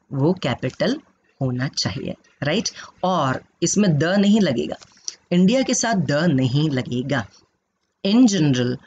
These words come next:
proper nouns के साथ द नहीं लगता है। कुछ इसके अपवाद हो सकते हैं, कुछ exceptions हो सकते हैं, कई सारी जगह ऐसा होता है।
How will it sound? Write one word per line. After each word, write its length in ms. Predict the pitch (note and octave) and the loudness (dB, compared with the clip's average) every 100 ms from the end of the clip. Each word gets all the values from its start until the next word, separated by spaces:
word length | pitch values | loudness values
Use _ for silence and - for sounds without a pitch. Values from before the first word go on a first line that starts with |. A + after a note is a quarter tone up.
| - _ | -20 _
proper 380 | E3+ D#3+ D#3+ A3 | -4 -2 -2 2
nouns 420 | A#3 E3+ D3+ D#3 | 2 2 2 0
के 140 | - C#3+ | 0 -2
साथ 240 | - C3+ | -2 -2
द 200 | C3+ B2 | -4 -2
नहीं 580 | C#3+ D#3 C#3 B2 B2+ C#3 | -2 2 2 2 2 2
लगता 360 | B2 - - C3+ | 0 -6 -8 -6
है। 240 | B2+ - - - - _ | -6 -8 -12 -20 -20 _
कुछ 160 | A#3+ - | -2 -2
इसके 200 | - A#3 | -2 -4
अपवाद 460 | F3 C3 C#3 D#3+ | -2 -2 0 0
हो 60 | D#3+ | 0
सकते 260 | D#3 D3 C#3 | -2 -6 -10
हैं, 80 | - | -6
कुछ 140 | F#3+ | -4
exceptions 560 | D#3 - F3 - F#3 - | -2 -4 -4 0 0 2
हो 80 | G3 | 0
सकते 300 | G3 - D3+ | 0 -4 -6
हैं, 60 | C#3 | -2
कई 140 | F#3+ | -2
सारी 240 | G3 F#3 E3+ | 0 0 0
जगह 200 | D#3+ D#3 | 0 0
ऐसा 220 | C#3+ D3 | 0 -2
होता 180 | C#3 | -2
है। 80 | C#3 | -4